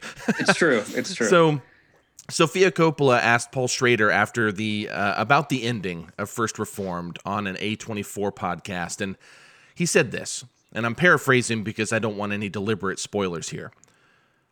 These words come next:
Speaker 2: "I don't know what the ending is about. It can be read one of two ways. One, that a miracle has occurred and his life is spared. The other is equally, in my sense, optimistic,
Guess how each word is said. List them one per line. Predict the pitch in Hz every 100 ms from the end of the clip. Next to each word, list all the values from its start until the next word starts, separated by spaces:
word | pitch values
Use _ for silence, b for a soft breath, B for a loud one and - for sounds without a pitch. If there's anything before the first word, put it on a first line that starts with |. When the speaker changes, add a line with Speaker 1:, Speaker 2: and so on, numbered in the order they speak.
| _
Speaker 2:
"I | 143
don't | 147 247
know | 247
what | 220 202
the | 165 147
ending | 147 139
is | 127
about. | 104 90 85 98 - - _ _
It | 120
can | 160 147
be | 165
read | 139 147 156 147 120
one | 123 160
of | 139
two | - 160
ways. | 107 - - - _
One, | 113 143 160 190 185 -
that | 123
a | 117
miracle | 117 156 175 175 175 175
has | 131 117
occurred | - 143 147 160 165 175 110
and | 113
his | 113 90
life | 95 123 131
is | 95 -
spared. | - 113 113 120 131 131 b b b b
The | 117 131
other | 135 156
is | 110 110 98 -
equally, | 143 - 135 139 135 120
in | 104
my | 107 113
sense, | - 104 117
optimistic, | 107 107 110 120 110 107 -